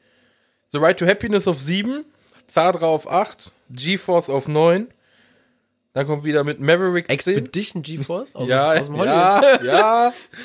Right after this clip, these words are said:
Speaker 1: das ewige Thema.
Speaker 2: <laughs>
Speaker 1: Und dann folgt auf elf Voltron. Das ist so eine komische Liste.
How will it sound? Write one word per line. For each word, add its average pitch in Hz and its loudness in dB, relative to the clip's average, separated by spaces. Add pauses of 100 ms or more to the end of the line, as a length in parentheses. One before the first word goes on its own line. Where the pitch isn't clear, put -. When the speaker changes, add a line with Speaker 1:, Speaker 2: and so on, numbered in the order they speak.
(140)
Speaker 1:
das - -20
ewige 160 -4
Thema. 214 2
Speaker 2:
<laughs> - -8
Speaker 1:
Und 185 0
dann 202 0
folgt 208 0
auf 131 -2 (120)
elf 190 0 (520)
Voltron. 202 -2 (2500)
Das - -14
ist - -12
so 214 4
eine 127 -8
komische 180 0
Liste. 135 0